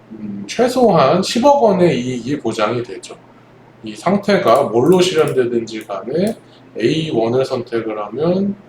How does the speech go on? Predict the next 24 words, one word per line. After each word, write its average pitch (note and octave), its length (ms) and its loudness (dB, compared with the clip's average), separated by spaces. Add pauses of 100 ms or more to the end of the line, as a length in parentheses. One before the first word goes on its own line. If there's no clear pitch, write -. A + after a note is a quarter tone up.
(300)
못해도 E3+ 440 0
십억 G#3 460 4
원은 E3 280 2
번다. - 360 -8 (1400)
그러니까 D3 680 2
의사결정자가 A#2+ 1300 0 (400)
이 G#3+ 120 -8
극단적인 F#3 800 2
위험 C#3+ 280 0
기피자라면 C#3 1200 -2 (640)
대안 D#3+ 260 2
이, C3+ 140 -2
삼 D3 260 0
안 A2 160 -2
보고 C3+ 460 0
대안 B2+ 260 0
일을 F#3 320 2
선택할 E3+ 540 -2
겁니다. - 480 -4 (100)
<clears throat> - 1160 -6
네, A2+ 80 -10 (120)
왜냐면은 C3+ 540 4
대안 C#3 680 0 (320)
이, C#3+ 460 -4